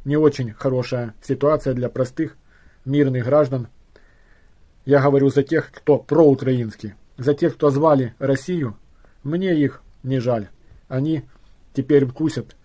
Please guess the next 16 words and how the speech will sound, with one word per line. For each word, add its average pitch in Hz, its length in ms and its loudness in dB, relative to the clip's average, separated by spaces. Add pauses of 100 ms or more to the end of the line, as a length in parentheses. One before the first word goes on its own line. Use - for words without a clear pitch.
(300)
тот, 165 180 2
что, 120 300 -6 (1600)
а, 135 240 4
э, 139 180 -2
тот, 175 160 2
что, 147 260 0
о 131 60 0
чём 147 200 -2
мечтали. 127 540 -2 (680)
Мечтали 160 440 0
российского 135 520 0
мира. 117 260 -4
Вот 131 140 -4
теперь 156 380 -2 (600)
с - 80 -20
противоположного 143 1000 2